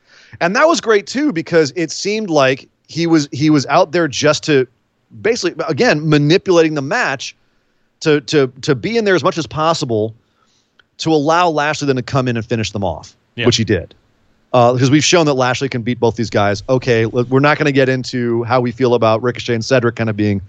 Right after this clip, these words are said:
Speaker 1: pushed down a little bit in terms of importance. Um,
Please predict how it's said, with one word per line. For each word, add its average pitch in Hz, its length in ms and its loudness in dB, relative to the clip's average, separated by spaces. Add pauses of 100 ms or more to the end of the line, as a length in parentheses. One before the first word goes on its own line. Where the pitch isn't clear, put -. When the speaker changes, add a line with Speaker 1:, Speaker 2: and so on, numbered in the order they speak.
(380)
Speaker 1:
pushed - 300 0
down 131 240 2
a - 20 -2
little 113 160 -2
bit 110 180 0
in 110 60 -4
terms 107 260 -4
of 104 60 -2
importance. 98 580 -2 (640)
Um, 104 400 0